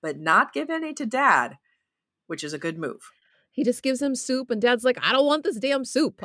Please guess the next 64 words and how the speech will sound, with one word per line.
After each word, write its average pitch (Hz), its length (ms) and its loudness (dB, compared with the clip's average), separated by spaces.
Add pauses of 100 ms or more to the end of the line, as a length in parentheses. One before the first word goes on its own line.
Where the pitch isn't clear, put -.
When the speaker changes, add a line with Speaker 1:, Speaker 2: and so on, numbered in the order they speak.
Speaker 2:
I 185 140 2
want 247 200 -2
my 254 80 -2
drugs." 262 500 0
Actually, 175 280 -2
he 196 60 -2
doesn't 165 200 0
say 160 120 4
Speaker 1:
"My 147 40 2
Speaker 2:
that, 151 180 0
but 151 80 0
he 170 40 2
says, 170 200 2
Speaker 1:
medicine." - 340 -6
Speaker 2:
"My 214 140 2
medicine," 196 520 2
quote, 160 200 -2
in 160 120 -4
quotes. 143 340 -2
We 170 140 -2
know 156 120 2
that's, 147 280 -4 (180)
"I - 100 -6
just 233 160 -4
want 254 140 -4
my 262 80 0
drugs." 277 580 4
Speaker 1:
Yeah. 170 100 0
Speaker 2:
And - 120 0
so 165 460 0
poor - 120 0
Dad 165 220 2
is, 160 180 4
like, 156 200 0
he's 196 160 -6
definitely 180 240 -2
going 160 180 -2
through 156 160 -6
withdrawals, 135 580 -4
and 131 200 -8 (400)
he 156 60 0
doesn't 151 160 2
want 147 140 -2
any 139 220 -2
of 135 80 0
the, 135 260 -4
of 127 100 -6
the 127 100 -4
good 127 200 -4
stuff, 123 300 -4 (160)
uh, 113 360 -6 (440)
good 127 180 -2
for 139 120 -4
him 123 100 -6
stuff 117 360 -8
that, 117 220 -6
uh, 113 200 -10
Arash 113 340 -8
is - 80 -14
trying 117 180 -10
to 110 60 -10
give 104 220 -8
him. 110 240 -8 (720)
Um, 110 380 -6